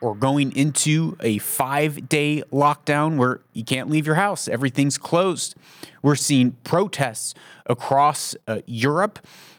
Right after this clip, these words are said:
uh, concerning mandatory vaccines in France, in Greece. And it, it leads, it leads me to wonder, why,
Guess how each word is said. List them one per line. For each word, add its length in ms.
uh, 180
concerning 680
mandatory 540
vaccines 600
in 120
France, 600
in 180
Greece. 500
And 120
it, 120
it 100
leads, 520
it 100
leads 280
me 180
to 120
wonder, 380
why, 680